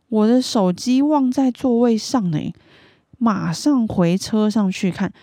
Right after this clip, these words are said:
你们猜这种情况，手机还会在吗？当然是不在呀，已经被偷走了，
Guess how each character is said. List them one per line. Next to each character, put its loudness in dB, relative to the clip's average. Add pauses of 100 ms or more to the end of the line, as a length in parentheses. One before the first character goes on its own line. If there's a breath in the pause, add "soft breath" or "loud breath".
(240 soft breath)
你 0
们 2
猜 2
这 -2
种 0
情 -6
况， -2
手 -4
机 -2
还 -4
会 0
在 -4
吗？ -8 (880 loud breath)
当 2
然 2
是 0
不 -4
在 -2
呀， -4 (380 soft breath)
已 -2
经 0
被 0
偷 -2
走 -6 (180)
了， -6